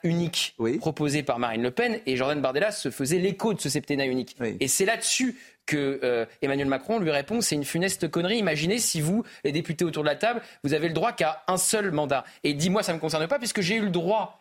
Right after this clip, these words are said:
Speaker 1: de me représenter. » Donc il dit, « En plus, moi, ça ne me concerne pas. » Donc le message qu'en fait Jean-Luc Mélenchon sur
Speaker 2: Oui.
Speaker 1: son compte Twitter, qui n'était même pas présent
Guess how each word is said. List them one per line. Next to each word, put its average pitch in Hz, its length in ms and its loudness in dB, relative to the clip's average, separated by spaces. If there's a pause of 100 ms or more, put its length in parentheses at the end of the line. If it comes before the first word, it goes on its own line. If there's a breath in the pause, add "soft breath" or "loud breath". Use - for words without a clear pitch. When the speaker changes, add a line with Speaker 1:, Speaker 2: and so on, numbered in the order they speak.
(120)
Speaker 1:
de 139 80 0
me 135 100 0
représenter. » 131 600 -2 (120)
Donc 156 120 -2
il 180 80 0
dit, « 180 120 2
En 208 60 2
plus, 269 200 -4
moi, 226 160 2
ça 208 100 -2
ne 196 80 0
me 185 80 0
concerne 185 360 0
pas. » 165 160 -2 (260 loud breath)
Donc 151 180 -2
le 185 100 4
message 220 440 0
qu'en 165 140 -2
fait 180 180 -2
Jean-Luc 131 300 -2
Mélenchon 139 400 0
sur 139 140 -2
Speaker 2:
Oui. 120 100 2
Speaker 1:
son 107 40 -2
compte 135 140 -4
Twitter, 156 240 -2
qui 170 100 -2
n'était 160 160 0
même 196 240 0
pas - 180 0
présent 156 480 0